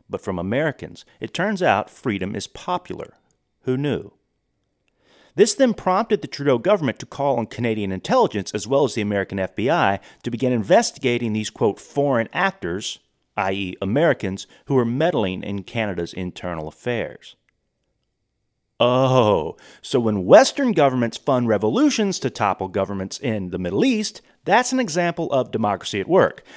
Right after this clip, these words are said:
But when private citizens of an allied nation support peaceful protest against an authoritarian government a few miles north of our border, that's terrorism. Got it? Meanwhile,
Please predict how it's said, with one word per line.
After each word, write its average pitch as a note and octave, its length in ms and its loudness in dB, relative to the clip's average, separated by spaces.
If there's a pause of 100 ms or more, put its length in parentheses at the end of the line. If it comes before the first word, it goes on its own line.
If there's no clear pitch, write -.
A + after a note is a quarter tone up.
But A2 140 0
when F#2+ 180 -2
private G2 460 0
citizens E3+ 640 0
of G2+ 160 -2
an G2+ 160 -4
allied A2 420 2
nation G3+ 440 2
support - 600 -4
peaceful G3+ 460 -4
protest C4+ 720 4
against A#2 320 -4
an G2+ 60 -6
authoritarian F#2+ 720 -4
government A3 400 4
a A#2+ 60 -6
few G#2 180 -10
miles F#2+ 340 -4
north G2+ 220 -4
of F#2+ 100 -8
our F#2+ 120 0
border, C4+ 500 4 (540)
that's - 320 -4
terrorism. G#2 720 -2 (580)
Got A2 240 2
it? - 200 -4 (1400)
Meanwhile, A#3 460 4